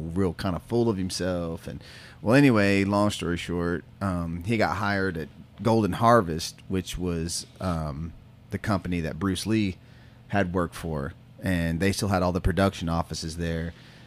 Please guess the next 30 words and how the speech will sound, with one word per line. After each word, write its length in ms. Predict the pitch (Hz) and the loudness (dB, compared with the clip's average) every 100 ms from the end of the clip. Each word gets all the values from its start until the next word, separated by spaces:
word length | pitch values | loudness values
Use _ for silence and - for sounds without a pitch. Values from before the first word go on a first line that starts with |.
| - | -6
And 540 | 85 87 82 82 82 - | 0 2 4 2 0 0
they 100 | 95 | 0
told 300 | - 95 87 | 0 0 -2
him, 320 | 82 87 82 | -4 -4 -2
like, 360 | 76 76 71 - | -4 -6 -8 -8
you 80 | 78 | -6
know, 340 | 76 73 71 - - - - - | -6 -6 -10 -14 -20 -20 -20 -6
"You 120 | 107 | 0
can 140 | 110 104 - | 2 2 4
basically 360 | 127 - 117 | 4 6 2
have 240 | 110 107 95 | 4 4 4
the 180 | 85 82 151 | 0 -2 -6
whichever 340 | 104 - 101 92 | -4 2 2 2
office 360 | 90 92 98 - | 0 0 -2 -2
you 80 | 92 | 0
want. 260 | 92 92 | 2 2
You 80 | 87 | 0
just 200 | 95 95 | 0 0
can't 180 | 90 78 | 0 0
have 220 | 85 82 | 0 0
Bruce's 520 | 92 120 - 73 76 - - - - - - | 4 4 2 -6 -8 -12 -20 -20 -20 -12 2
office 440 | 101 82 80 - | 4 4 -4 -8
'cause 440 | 85 80 - - - | -8 -8 -8 -12 -6
it's, 520 | 92 - - - - - - - - | -6 -4 -4 -6 -14 -20 -20 -14 -2
he's 160 | 107 | -2
still 220 | - 101 | 2 0
there. 240 | 87 87 78 | 2 0 -2
He's, 220 | 80 - | -6 -4
it's 220 | 98 - | -4 -2
haunted. 460 | 101 98 92 69 | 2 2 2 -6